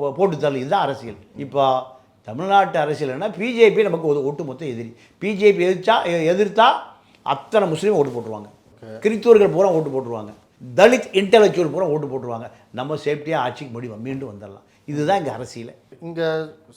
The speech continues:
Speaker 2: சீமானுக்கும் விஜய்க்கும் இருக்கிற ஒரு முரணு. அவரு ஆதரவா பேசிட்டு இப்போ எ-, எதிர்த்து பேசிட்டு இருக்காரு.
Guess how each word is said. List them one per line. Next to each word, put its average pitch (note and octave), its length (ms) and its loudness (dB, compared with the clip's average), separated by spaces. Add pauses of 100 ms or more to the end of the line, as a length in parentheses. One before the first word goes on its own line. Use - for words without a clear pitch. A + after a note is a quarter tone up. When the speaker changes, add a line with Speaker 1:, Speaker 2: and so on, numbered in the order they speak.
Speaker 2:
சீமானுக்கும் D3+ 640 -8
விஜய்க்கும் D3+ 500 -8
இருக்கிற C#3+ 380 -8
ஒரு C3 140 -6
முரணு. C3 520 -10 (120)
அவரு C3 680 -8 (300)
ஆதரவா C#3 420 -4
பேசிட்டு B2+ 320 -10
இப்போ C#3 260 -12 (600)
எ-, - 200 -20
எதிர்த்து C3+ 400 -10
பேசிட்டு C3 360 -10
இருக்காரு. A2+ 380 -12